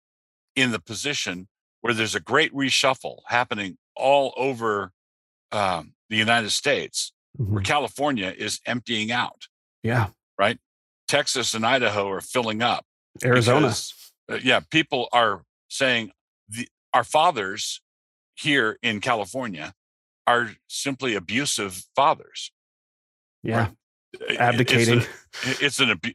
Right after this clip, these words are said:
Speaker 1: uh, yeah, it's, um, it's an abusive relationship.
Speaker 2: Yeah.
Speaker 1: I'm, I'm, I'm heading out. And we have,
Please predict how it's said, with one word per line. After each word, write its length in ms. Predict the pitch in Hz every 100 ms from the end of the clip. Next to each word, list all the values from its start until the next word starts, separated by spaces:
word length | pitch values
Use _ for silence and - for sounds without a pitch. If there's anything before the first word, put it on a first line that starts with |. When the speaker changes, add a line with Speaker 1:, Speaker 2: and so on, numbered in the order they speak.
| -
Speaker 1:
uh, 40 |
yeah, 280 | 120 143 117 -
it's, 360 | 110 - - -
um, 340 | 113 101 85 - _ - -
it's 160 | 107
an 80 | 120
abusive 480 | 90 120 143 - 95
relationship. 680 | 104 131 147 107 92 101 - -
Speaker 2:
Yeah. 260 | 107 101 101
Speaker 1:
I'm, 320 | 131 139 120
I'm, 500 | 117 123 117 104 90 _ _ _ _ - - -
I'm 160 | 120 120
heading 300 | 120 117 110
out. 280 | 151 113 - _ _ _ - - _
And 360 | 127 110 104 104 -
we 320 | 117 156 151
have, 300 | 139 113